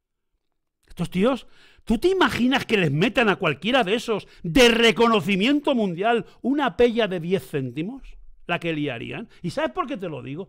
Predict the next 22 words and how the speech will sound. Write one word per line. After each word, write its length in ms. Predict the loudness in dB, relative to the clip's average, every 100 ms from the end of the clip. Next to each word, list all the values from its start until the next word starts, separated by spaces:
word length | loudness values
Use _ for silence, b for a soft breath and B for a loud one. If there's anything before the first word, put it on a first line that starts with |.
| b
Mira 280 | -8 -6 -8
por 140 | -14
qué 80 | -18
te 100 | -20
lo 140 | -18 -18
digo, 200 | -20 -20
tío. 280 | -20 -20 _ _ _ -4
Mira, 320 | -2 -2 -10 _
mira 180 | -2 0
lo 140 | 0 -2
que 100 | -12
hacen. 320 | -12 -20 _ _ _ b b b b b 2
En 240 | 4 4
sus 460 | 0 0 -2 -2 -12
fundaciones, 1200 | -2 2 2 2 -2 -2 -6 -6 -8 -16 -20 _ B B
en 220 | 0 2 2
sus 320 | -2 -4 -4
cuentas 640 | 0 4 4 4 -2 -4
oficiales 720 | -4 -4 -6 -2 -2 -2 -4 -2
de 100 | -2
las 180 | -4
fundaciones 920 | -6 -6 -6 -6 -8 -8 -6 -4 -6